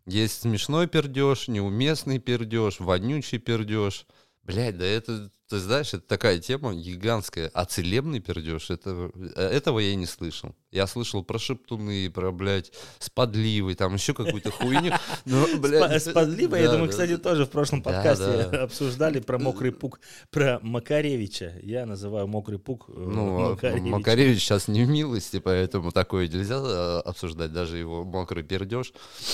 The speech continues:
Speaker 1: Вот. Блядь, интересная тема, много. Как на этом заработать? Обратимся к жёнам олигархам, которые продают мар-, марафоны. Я думаю, они скоро и эту тематику нам помогут раскрыть.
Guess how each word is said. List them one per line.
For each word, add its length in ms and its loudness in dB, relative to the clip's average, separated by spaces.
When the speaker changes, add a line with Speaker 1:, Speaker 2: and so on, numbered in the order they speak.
Speaker 1:
Вот. 600 -8
Блядь, 300 0
интересная 580 -2
тема, 340 -4
много. 500 -2
Как 280 -2
на 100 0
этом 220 -2
заработать? 680 0
Обратимся 680 -2
к 60 -6
жёнам 360 -2
олигархам, 580 -2
которые 340 -4
продают 360 -6
мар-, 240 -2
марафоны. 720 -6
Я 120 0
думаю, 420 -2
они 300 -2
скоро 380 -2
и 80 -2
эту 220 -6
тематику 540 -6
нам 180 -6
помогут 420 -6
раскрыть. 460 -6